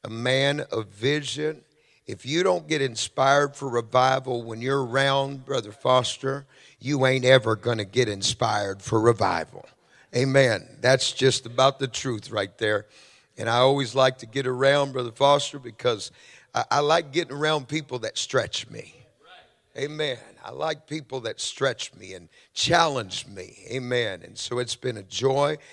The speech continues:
and an honor to be able to share this conference with Brother Foster. Amen. And I'm so glad to have my beautiful lady with me. Oh, my Lord have mercy. She has enjoyed Canada.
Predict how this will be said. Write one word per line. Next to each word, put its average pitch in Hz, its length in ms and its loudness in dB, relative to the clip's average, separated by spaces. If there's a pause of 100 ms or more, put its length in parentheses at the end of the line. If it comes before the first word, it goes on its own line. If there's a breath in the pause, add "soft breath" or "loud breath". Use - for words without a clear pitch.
(220 loud breath)
and 104 100 -10
an 101 200 -10
honor 135 420 0
to 120 120 -10
be 110 180 -8
able 117 180 -2
to 101 100 -12
share 139 380 -2
this 123 240 -8
conference 123 720 -10 (400 soft breath)
with 107 220 -10
Brother 110 260 -4
Foster. 95 640 -4
Amen. 107 600 2 (480 loud breath)
And 262 140 0
I'm 220 180 4
so - 240 -2
glad 185 280 -2
to 170 80 -4
have 180 120 -4
my 180 140 -8
beautiful 175 680 -10
lady 127 480 -12
with - 320 -16
me. - 240 -20 (640 soft breath)
Oh, 180 280 2
my 123 240 -6
Lord 123 440 -2
have 123 140 -4
mercy. 120 380 -8
She 180 320 -10
has 131 260 -4
enjoyed 127 540 -4
Canada. 143 720 -6